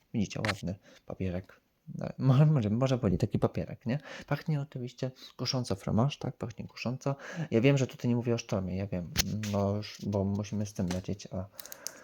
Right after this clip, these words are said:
a bo to jest jeszcze ten, bo jest sobie jeszcze, jeszcze zdjęcie z tym zrobię, nie? Zaraz, okej, z tym papierkiem. E, no dobra.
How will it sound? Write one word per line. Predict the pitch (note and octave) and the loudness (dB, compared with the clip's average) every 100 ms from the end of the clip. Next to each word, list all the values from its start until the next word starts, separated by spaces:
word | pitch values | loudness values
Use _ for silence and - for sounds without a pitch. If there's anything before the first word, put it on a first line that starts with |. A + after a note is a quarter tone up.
| - _ _ | -20 _ _
a | - | -8
bo | G2 | -8
to | - | -6
jest | G2+ | -6
jeszcze | G#2 G2 | -4 -4
ten, | - F#2+ F2+ - | 0 0 0 4
bo | |
jest | G2 G2 | 4 4
sobie | - G2 G2+ | 0 -2 -2
jeszcze, | G#2+ A2 A2 | -2 -2 -2
jeszcze | G#2+ - G#2 | -4 -4 -6
zdjęcie | G#2 - G2 - | -6 -2 -2 -2
z | - | -6
tym | - - | -8 -6
zrobię, | - - - | -10 -8 -2
nie? | A#2 - _ | -2 -4 _
Zaraz, | F2+ F#2+ - - _ _ _ | -4 -4 -6 -16 _ _ _
okej, | F#2+ | -8
z | A2+ | -8
tym | - G2+ | -8 -8
papierkiem. | - - - A2 C3 _ _ - _ _ _ - - - - - - | -6 -8 -6 -4 -4 _ _ -20 _ _ _ -20 -20 -20 -20 -20 -10
E, | G2+ G#2 | -2 4
no | |
dobra. | B2+ F2 F2 | 4 4 0